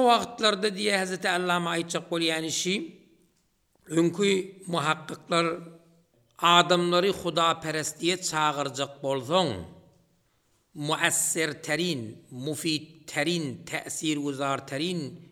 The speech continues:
ýol, ýanky üç ýollan haýsy biri? Diýip kän adam jedele nikaşa meşgul bolupdyr.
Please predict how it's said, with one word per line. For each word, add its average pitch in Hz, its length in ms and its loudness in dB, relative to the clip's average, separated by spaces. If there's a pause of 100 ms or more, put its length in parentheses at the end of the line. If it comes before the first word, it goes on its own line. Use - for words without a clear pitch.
(100)
ýol, 170 480 8 (200)
ýanky 156 360 4
üç - 200 -8
ýollan 139 420 0 (320)
haýsy 135 380 0
biri? 98 320 -4 (680)
Diýip 208 360 0
kän 233 240 8
adam 180 340 4
jedele 156 320 2
nikaşa 139 400 -2
meşgul 123 360 -4
bolupdyr. 104 400 -8